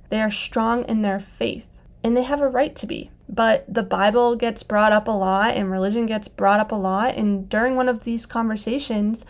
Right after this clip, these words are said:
I brought up how I really love astrology and how much it's helped me in my self-discovery and spiritual journey because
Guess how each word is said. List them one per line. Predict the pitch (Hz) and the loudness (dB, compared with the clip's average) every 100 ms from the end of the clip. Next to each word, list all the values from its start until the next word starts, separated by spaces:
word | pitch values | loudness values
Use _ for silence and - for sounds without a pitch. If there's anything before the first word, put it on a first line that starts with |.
| - | -4
I | 226 | -2
brought | 226 233 233 | 2 4 4
up | 220 | 2
how | - 233 226 | 0 2 4
I | 226 220 | 4 2
really | 208 220 233 | 0 0 0
love | 220 226 220 | 0 0 -2
astrology | 208 - - 233 247 185 196 | -8 -4 2 4 2 0 -4
and | 202 | -2
how | 208 220 | -2 -2
much | 214 214 | -2 -4
it's | 220 - | -8 -2
helped | 240 - 233 | -2 -2 -4
me | 214 | -4
in | - 196 | -4 -4
my | 196 202 | -2 -2
self-discovery | 208 202 - - - 247 226 202 202 208 | -2 -4 -4 -14 -2 -2 0 -2 -2 -2
and | 214 | -4
spiritual | 208 226 208 208 | -2 -4 -2 -6
journey | 202 233 262 233 | -2 2 2 2
because | 226 240 226 | -2 -4 -6